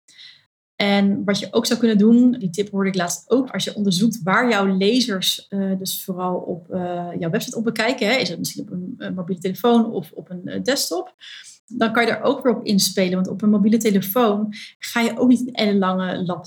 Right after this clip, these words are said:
tekst zitten lezen. Dus ja, daar kan je dus op inspelen als je, ja, niet weet hoe lang, eh, je je blog wil gaan maken. En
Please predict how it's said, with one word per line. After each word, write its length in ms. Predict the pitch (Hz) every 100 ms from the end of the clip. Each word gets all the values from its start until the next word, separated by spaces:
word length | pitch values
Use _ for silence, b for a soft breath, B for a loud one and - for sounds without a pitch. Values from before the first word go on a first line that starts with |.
| -
tekst 260 | 185 -
zitten 260 | - 185 170
lezen. 540 | 165 151 170 170 165 B B B _
Dus 380 | 202 190 - -
ja, 160 | 214
daar 200 | - 208
kan 100 | 220
je 60 | 240
dus 100 | 220
op 100 | 220
inspelen 640 | - 247 - - 214 208 -
als 180 | 214
je, 260 | - 190 190
ja, 320 | - 202 160 175
niet 200 | 202 190
weet 200 | 196 202
hoe 240 | 180 185
lang, 420 | 196 190 202 202
eh, 320 | 196 185 185 170
je 220 | 185 180
je 120 | 175
blog 260 | 170 190 -
wil 160 | 185
gaan 300 | 180 - 185
maken. 420 | 180 170 175 180 180
En 220 | 180